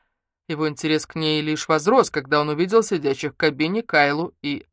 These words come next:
Аарона. «Это мой папа», —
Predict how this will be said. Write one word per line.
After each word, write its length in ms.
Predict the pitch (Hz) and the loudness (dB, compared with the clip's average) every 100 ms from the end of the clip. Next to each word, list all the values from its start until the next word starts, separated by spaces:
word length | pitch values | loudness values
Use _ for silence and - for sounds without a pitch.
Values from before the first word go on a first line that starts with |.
| - | 2
Аарона. 600 | 147 131 120 104 107 - _ _ _ _ _ _ _ _ _ _ _ _ - | 6 6 4 -2 -10 -18 _ _ _ _ _ _ _ _ _ _ _ _ -6
«Это 160 | 262 | 0
мой 120 | 269 | 2
папа», — 320 | 254 202 202 | 4 4 2